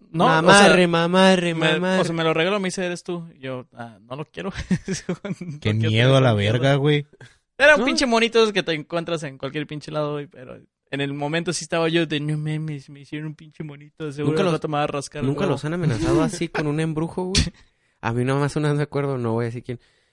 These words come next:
Speaker 2: pero me acuerdo que una vez me dijo algo que me dejó bien así, bien precipitado todo el puto tiempo
Speaker 1: De
Speaker 2: que
Speaker 1: que
Speaker 2: me
Speaker 1: te la
Speaker 2: dice,
Speaker 1: creías.
Speaker 3: Como
Speaker 2: "Ah,
Speaker 3: estaba
Speaker 2: no".
Speaker 3: lloviendo, güey,
Speaker 2: No,
Speaker 3: así
Speaker 2: no,
Speaker 3: todo
Speaker 2: no,
Speaker 3: el
Speaker 2: es
Speaker 3: tiempo,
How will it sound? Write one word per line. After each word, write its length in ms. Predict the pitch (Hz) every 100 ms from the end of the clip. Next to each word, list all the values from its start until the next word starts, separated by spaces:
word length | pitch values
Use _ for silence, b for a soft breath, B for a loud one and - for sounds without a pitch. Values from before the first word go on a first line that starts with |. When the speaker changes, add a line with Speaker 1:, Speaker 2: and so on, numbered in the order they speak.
| _ _
Speaker 2:
pero 180 | 113 120
me 60 |
acuerdo 260 | 110 - 120
que 80 | 139
una 60 | 131
vez 100 | 127
me 80 |
dijo 200 | 131 127
algo 140 | 135 139
que 100 | 131
me 80 | 117
dejó 220 | 104 120
bien 360 | 120 135 147 143
así, 320 | 127 - 123
bien 260 | 123 131
precipitado 680 | 131 135 - 135 117 - 113
todo 180 | 123 139
el 120 | 147
puto 300 | - 147 156
tiempo 300 | - 120 139
Speaker 1:
De 60 | 143
Speaker 2:
que 80 | -
Speaker 1:
que 60 |
Speaker 2:
me 60 | 131
Speaker 1:
te 20 |
la 60 | 135
Speaker 2:
dice, 100 | 120
Speaker 1:
creías. 320 | 123 127 123
Speaker 3:
Como 200 | 151 147
Speaker 2:
"Ah, 20 |
Speaker 3:
estaba 220 | 143 151 190
Speaker 2:
no". 80 |
Speaker 3:
lloviendo, 460 | 170 135 147 175 165
güey, 180 | 135 156
Speaker 2:
No, 60 | 170
Speaker 3:
así 80 |
Speaker 2:
no, 80 | 175
Speaker 3:
todo 140 | 175 156
Speaker 2:
no, 40 |
Speaker 3:
el 60 | 156
Speaker 2:
es 60 |
Speaker 3:
tiempo, 180 | 156 147